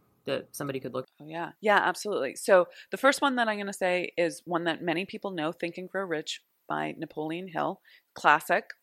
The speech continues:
Speaker 2: Uh, we do something on our, um, it, it's a free download called the Morning Mindset Club, where I go through the entire book, paragraph by paragraph, and explain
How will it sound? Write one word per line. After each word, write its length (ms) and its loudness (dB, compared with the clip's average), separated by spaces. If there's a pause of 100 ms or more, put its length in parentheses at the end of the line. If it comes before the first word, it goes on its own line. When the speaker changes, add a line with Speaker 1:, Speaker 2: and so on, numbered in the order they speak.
(460)
Speaker 2:
Uh, 240 6
we 120 -8
do 140 -6
something 580 -6
on 180 0
our, 380 -2 (480)
um, 400 -2 (580)
it, 200 -6
it's 160 -4
a 60 2
free 260 -10
download 480 0
called 420 0
the 80 -2
Morning 400 -4
Mindset 400 -4
Club, 240 -4 (160)
where 200 0
I 120 2
go 280 0
through 460 -4 (400)
the 260 -2
entire 480 -2
book, 340 -2 (420)
paragraph 400 -2
by 120 -2 (120)
paragraph, 540 -4 (520)
and 460 0 (340)
explain 680 -4